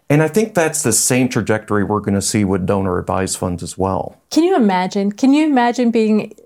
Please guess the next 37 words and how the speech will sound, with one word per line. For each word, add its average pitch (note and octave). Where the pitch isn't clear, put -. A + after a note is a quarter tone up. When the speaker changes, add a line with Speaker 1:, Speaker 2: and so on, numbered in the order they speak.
Speaker 2:
being, A3
um, F#3+
at F#3+
a, F3+
at F#3+
a G3
friend's G3+
house F#3+
and F#3+
not F3
having F#3+
to G3
explain F#3+
what F3+
a E3+
donor E3+
advised F3
Speaker 1:
Yes, B3
Speaker 2:
fund A#3+
Speaker 1:
exactly. A3+
Speaker 2:
is? G4+
<laughs> -
Speaker 1:
Everyone A#2+
knows A2
what A2
a G#2
donor G#2+
advised G#2
fund G2
is. F#2
Speaker 2:
I D4
look D#4
forward A#3
to G#3+
that F3+
Speaker 1:
Yeah. G3+
Speaker 2:
day. -